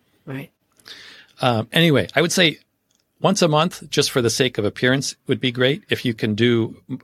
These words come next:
Speaker 2: twice a month, that's gonna be pretty good for, for S E O
Speaker 1: Yeah.
Speaker 2: purposes in terms of consistency. It, it, like I said, there's no magic number to the once a week frequency, but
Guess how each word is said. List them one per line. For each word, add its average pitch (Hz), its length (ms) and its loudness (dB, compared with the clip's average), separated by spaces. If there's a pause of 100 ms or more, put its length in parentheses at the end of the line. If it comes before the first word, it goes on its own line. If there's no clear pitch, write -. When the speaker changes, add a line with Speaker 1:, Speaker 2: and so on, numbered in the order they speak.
(220)
Speaker 2:
twice 135 360 0
a 185 40 2
month, 214 360 -2 (420)
that's 131 200 0
gonna 175 140 0
be 156 120 2
pretty 147 340 -2
good 120 300 0
for, 117 360 -2 (360)
for 104 140 2
S 135 200 2
E 113 80 4
O 123 60 4
Speaker 1:
Yeah. - 60 -4
Speaker 2:
purposes 151 480 -2
in 104 80 -2
terms 107 220 0
of 104 140 0
consistency. 143 800 0 (320)
It, 117 220 -6
it, 120 120 -2
like 113 220 2
I 104 60 2
said, 107 200 0
there's 90 180 -4
no 110 120 0
magic 98 460 0
number 98 240 2
to - 160 -6
the 87 120 -2
once 95 280 -4
a 90 40 0
week 135 360 -2
frequency, 90 500 -2
but 92 400 -4